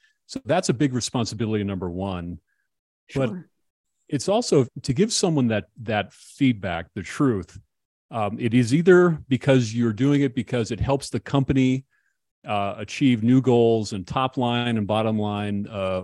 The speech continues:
Speaker 1: objectives. So that's number one.
Speaker 2: Mm-hmm.
Speaker 1: Or it's because you truly love somebody or respect somebody enough that you, you care enough about them to give them this, this feedback. Where in the spectrum does an executive performance co-, coach like yourself come down on that as you're giving feedback?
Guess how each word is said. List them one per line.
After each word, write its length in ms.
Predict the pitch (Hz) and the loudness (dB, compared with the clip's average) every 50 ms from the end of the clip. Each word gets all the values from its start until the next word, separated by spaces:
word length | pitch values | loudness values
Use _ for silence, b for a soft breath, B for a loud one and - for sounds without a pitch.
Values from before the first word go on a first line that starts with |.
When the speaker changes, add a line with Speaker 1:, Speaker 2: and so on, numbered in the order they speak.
| - | -8
Speaker 1:
objectives. 580 | 113 104 90 107 101 95 - - 98 95 87 - | -10 -8 -4 -2 -2 -2 -2 -4 -8 -8 -8 -6
So 100 | - 120 | -4 -4
that's 200 | 117 117 - - | -2 -2 -2 -2
number 180 | 123 101 107 98 | -4 -2 -2 -4
one. 360 | 95 92 92 90 92 92 b b b b b b b - | -4 -6 -6 -8 -8 -10 b b b b b b b -2
Speaker 2:
Mm-hmm. 80 | 214 170 | 2 4
Speaker 1:
Or 140 | 170 180 185 | 6 6 6
it's 100 | 165 - | 4 4
because 320 | - 127 - - 135 110 | 0 -2 0 0 0 -2
you 100 | 107 107 | -2 -4
truly 360 | - - - 208 208 196 131 | -6 -6 -6 -4 -2 -2 -2
love 460 | 101 101 98 98 98 107 - 120 113 - | -2 -2 -2 0 0 0 0 0 -4 -4
somebody 480 | - - 104 98 90 95 90 92 90 | -4 -4 -4 -2 -2 -2 -2 -2 -4
or 60 | 90 | -4
respect 420 | 87 92 - - - - 143 135 - | -6 -6 -10 -6 -4 -4 -4 -4 -4
somebody 420 | - 131 117 107 110 104 101 98 | -4 -2 -2 -2 -2 -2 -2 -2
enough 400 | 90 90 92 95 98 95 - - | -4 -4 -4 -4 -4 -4 -6 -10
that 120 | - 104 98 | -10 -10 -8
you, 220 | 98 92 90 87 - - | -8 -8 -10 -12 -14 -14
you 180 | 110 98 90 | -12 -12 -12
care 260 | - - - 190 190 | -12 -2 2 4 4
enough 160 | 170 151 127 131 | 4 4 2 0
about 260 | 110 101 117 117 - | 2 2 2 0 0
them 120 | 113 98 | -2 -6
to 100 | 95 95 | -6 -6
give 240 | 85 101 110 95 92 | -4 -6 -6 -6 -6
them 240 | 101 101 95 95 92 | -6 -6 -6 -6 -4
this, 320 | 92 98 92 - - - | -4 -6 -6 -6 -8 -12
this 260 | - 107 104 90 - | -8 -8 -8 -8 -8
feedback. 640 | - - 117 107 98 90 98 95 95 98 104 - - b b b b b b _ _ _ | -10 -8 -8 -8 -6 -6 -4 -4 -4 -4 -6 -10 -14 b b b b b b _ _ _
Where 120 | 185 214 | 2 4
in 80 | 254 233 | 6 6
the 60 | 185 | 4
spectrum 580 | - - - - 170 - - - 120 90 82 78 - _ - 117 123 - | 2 0 0 -2 -2 -2 -2 -2 -4 -4 -4 -8 -12 _ -20 -20 -6 -2
does 160 | 139 127 110 | -2 0 2
an 80 | 123 113 | 2 2
executive 420 | 113 104 95 139 135 - 151 131 | 0 0 2 2 2 2 2 0
performance 400 | - - 113 - 131 120 117 104 | -2 -4 -2 -2 0 0 0 -2
co-, 220 | - - 123 113 107 - _ - | -2 -2 0 0 -2 -4 _ -2
coach 240 | - 123 110 - | -2 -2 0 0
like 120 | - 110 - | -2 -4 -2
yourself 380 | 110 95 - - 120 110 107 | -4 -6 -4 -2 0 0 0
come 180 | - - 120 104 | -2 -4 -4 -4
down 280 | 101 110 117 120 113 98 | -2 -2 -4 -4 -4 -6
on 100 | 90 87 | -6 -8
that 160 | 92 92 - 135 | -10 -12 -8 -8
as 120 | 113 98 | -4 -2
you're 60 | 123 110 | 0 0
giving 240 | 107 120 107 104 | 0 0 0 -2
feedback? 400 | 95 - 110 101 92 - - - | -2 -4 -4 -6 -6 -8 -12 -14